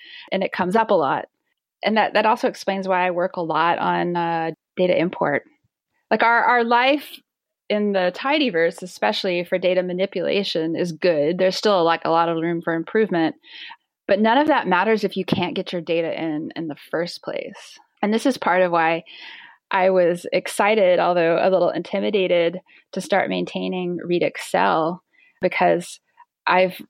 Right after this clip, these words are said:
required students to use, you know, a package for bringing data in from Excel in the past.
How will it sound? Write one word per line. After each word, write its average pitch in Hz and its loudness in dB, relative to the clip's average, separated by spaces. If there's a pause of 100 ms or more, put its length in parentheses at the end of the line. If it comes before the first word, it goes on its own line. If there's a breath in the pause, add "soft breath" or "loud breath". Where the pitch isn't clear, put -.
required 208 2
students 175 -2
to 180 -8 (220)
use, 175 -4
you 180 -8
know, 170 -6 (140)
a 175 0
package 165 -2
for 170 0
bringing 170 -2
data 170 0
in 170 0
from 170 -2
Excel 160 0 (960)
in 185 0
the 185 0
past. - -2